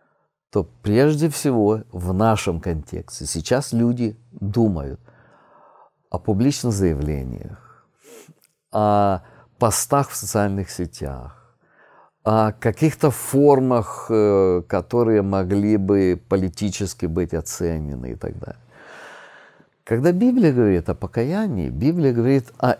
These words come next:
изменении мышления. Метаноя, смысл слова, которое переведено как по-, как "покаяние", это значит, что человеку нужно поменять точку зрения, привести её в соответствии с Божьей точкой зрения.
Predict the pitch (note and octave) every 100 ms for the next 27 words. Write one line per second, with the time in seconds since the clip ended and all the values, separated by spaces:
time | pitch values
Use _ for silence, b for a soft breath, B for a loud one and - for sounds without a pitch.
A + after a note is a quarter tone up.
0 | - C3 A#2 A#2 A2+ A#2+ C3+ B2+ A#2+ A2+
1 | A2 - A2+ F2 D#2+ E2 F#2 F#2 A2 A2+
2 | B2+ F#3 F3+ A2 D#2+ - G2 G2 E2+ -
3 | - G2+ F#2 D#2+ E2+ E2 E2+ D#2+ F2+ F2+
4 | F2 D#2+ - - D#2 - D#2+ D#2+ G2 C3+
5 | E3+ G2 - F2+ A#2 G#2+ - F2+ - F#2
6 | C#3+ G#2 F#2 G#2+ G2 E2 - F#2+ F#2+ F2+
7 | F#2+ A2+ - F#2+ F#2 - E2+ C#2+ C#2 C2
8 | A#1+ - _ _ _ _ _ _ _ _
9 | _ _ _ _ _ - B2+ B2+ A#2+ -
10 | D#3+ D#3+ B2+ F2 - A2 G2 - G#2 A2+
11 | - - A2+ F#2+ D#2+ D#2 E2+ D#2+ E2 D2+
12 | - C2 - - B1+ - -